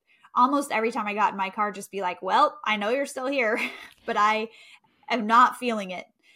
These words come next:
And it was a place where I could say it out loud and declare the truth that I knew and desire the experience that I had known before. And so, uh,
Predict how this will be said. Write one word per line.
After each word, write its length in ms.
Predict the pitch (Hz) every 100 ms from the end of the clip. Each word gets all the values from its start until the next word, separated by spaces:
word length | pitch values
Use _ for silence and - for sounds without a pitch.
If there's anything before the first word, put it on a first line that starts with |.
| - - - _ _
And 540 | 233 220 214 196 196 190 - -
it 100 | 220
was 300 | 214 202 -
a 100 | -
place 280 | 214 220 220
where 80 | 214
I 40 |
could 160 | 208 202
say 180 | - 226
it 80 | 226
out 240 | 214 180
loud 400 | 208 196 208 220 -
and 200 | 214 202
declare 600 | 208 - 254 320 330 320
the 140 | 285
truth 340 | - 277 277 262
that 140 | 262 240
I 120 | 233
knew 540 | 220 254 180 185 220 _ _ _ _ _ _ _ _ _ -
and 220 | 277 262
desire 640 | 247 220 196 240 269 262 220
the 140 | 202
experience 680 | - - 233 208 196 - -
that 140 | 214
I 80 | 196
had 240 | 190 190
known 260 | 185 175 175
before. 400 | 180 - - -
And 180 | - 202
so, 300 | 220 202 196 _ _ _ _ - _ _ _ _ _ _ _
uh, 120 | 220